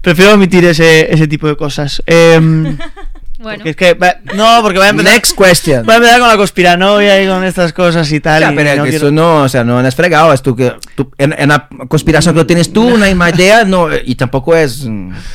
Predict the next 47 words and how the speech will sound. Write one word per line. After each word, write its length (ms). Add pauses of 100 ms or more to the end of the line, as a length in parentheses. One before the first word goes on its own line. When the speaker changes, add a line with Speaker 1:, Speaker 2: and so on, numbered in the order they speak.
(200)
Speaker 1:
No, 220
no, 120
bueno, 280
Speaker 3:
Venga. 340
Speaker 1:
eh, 160
¿qué 100
beneficios 560
y 80
qué 140
riesgos 380
puede 300
causar? 320
Ya, 100
a, 240 (140)
a, 120
estoy 160
hablando, 320
¿no? 160
Pero 320 (400)
ya 260
a 120
nivel 720 (460)
sociedad, 600 (280)
que 100
un 120
fármaco 340
salga 240
mal, 380
¿qué 80
riesgo 200
puede 140
tener 180
más 160
allá 180
de 140
que 320 (1500)
Speaker 3:
Pero 120
los 140
Speaker 2:
A 40
ver. 80
Speaker 1:
enferme 580
la 100
gente 220
o 60
le 80
siente 300
mal, 320